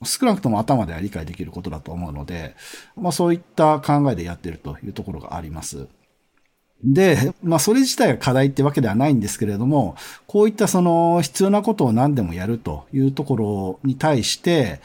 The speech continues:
まあ、一旦そのエンジニアリング組織がどうあるべきかっていうところでは、まあ、いろいろやっぱり課題が出てくると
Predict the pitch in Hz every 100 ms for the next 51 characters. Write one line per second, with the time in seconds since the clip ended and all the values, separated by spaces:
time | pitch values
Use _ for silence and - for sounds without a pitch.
0 | - - - - 190 147 135 165 151 151
1 | 143 131 151 147 156 156 156 156 143 175
2 | - - 101 92 92 135 139 73 92 92
3 | 107 - - 76 - - 123 120 151 151
4 | 160 208 127 127 113 123 127 131 127 131
5 | 101 - 98 107 107 95 113 107 71 69
6 | 67 64